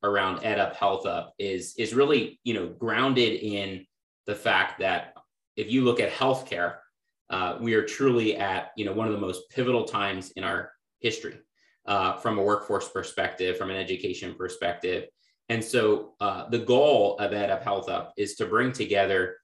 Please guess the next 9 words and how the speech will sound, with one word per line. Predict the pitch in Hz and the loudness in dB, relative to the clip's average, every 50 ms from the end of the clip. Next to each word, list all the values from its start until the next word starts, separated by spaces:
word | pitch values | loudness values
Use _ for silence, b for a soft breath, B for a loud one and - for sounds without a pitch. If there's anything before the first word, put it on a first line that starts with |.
| _ _ _ _ _ | _ _ _ _ _
really | - 160 175 208 170 | -2 2 4 4 4
a, | - - - | 4 2 0
an | 117 117 | -2 -2
ecosystem | - - 131 131 - 151 135 120 - - 123 113 - - 107 98 95 87 | 0 0 -2 0 2 2 2 2 0 -2 -6 -6 -6 -6 -8 -8 -6 -6
voice. | 90 87 80 - - - - - - _ _ | -6 -6 -8 -8 -12 -14 -16 -18 -20 _ _
So | - - - 110 101 95 - | -10 -2 0 2 2 2 2
higher | 113 110 104 101 | 2 4 4 4
education, | 101 98 101 98 - 127 127 123 - 135 131 127 131 - - _ _ _ _ _ - | 4 2 0 -4 -2 0 0 0 0 -2 -4 -4 -4 -8 -12 _ _ _ _ _ 0
healthcare, | 117 117 117 - - - 113 104 101 101 101 | 2 2 2 2 0 0 0 2 2 0 -2